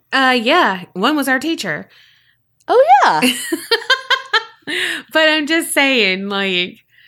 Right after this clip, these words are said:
Speaker 2: So this is why he changed his name. When he was seventeen, he was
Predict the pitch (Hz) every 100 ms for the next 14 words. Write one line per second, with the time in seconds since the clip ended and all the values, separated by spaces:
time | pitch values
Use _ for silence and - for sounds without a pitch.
0 | _ _ _ _ _ _ - 208 247 320
1 | 269 214 196 160 180 147 127 127 175 -
2 | - _ _ _ _ _ _ _ _ -
3 | 185 185 269 302 - - 208 202 185 156
4 | - 233 180 113 - - _ _ _ _
5 | _ _ _ _ - 202 262 285 294 277
6 | - 160 175 165 160 151 147 -